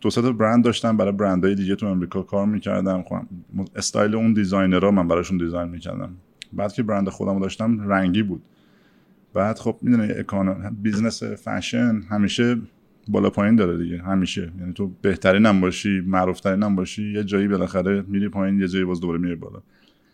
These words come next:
اون موقعی که من رفتم پایین، خب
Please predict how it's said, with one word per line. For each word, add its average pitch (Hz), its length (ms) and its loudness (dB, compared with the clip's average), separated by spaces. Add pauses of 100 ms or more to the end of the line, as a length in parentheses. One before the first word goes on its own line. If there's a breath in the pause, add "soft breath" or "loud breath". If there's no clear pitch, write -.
(360 soft breath)
اون 113 160 2
موقعی 113 260 4
که 123 100 -2
من 107 200 0
رفتم 98 480 -2 (300)
پایین، 101 720 0 (840 soft breath)
خب 92 120 -6